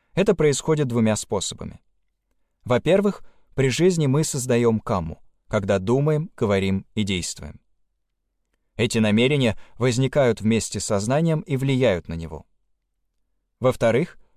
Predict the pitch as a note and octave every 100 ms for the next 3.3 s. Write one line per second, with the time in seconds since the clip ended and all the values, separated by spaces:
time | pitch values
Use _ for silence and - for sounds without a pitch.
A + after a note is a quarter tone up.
0 | _ _ B2+ B2 C#3+ B2+ B2+ - E3 F3+
1 | E3 - E3 D#3+ D3 C3+ B2+ A#2+ A2 G2+
2 | F#2 B2 C#3 C#3+ B2 - - G#2 A#2+ C#3+
3 | D3+ E3+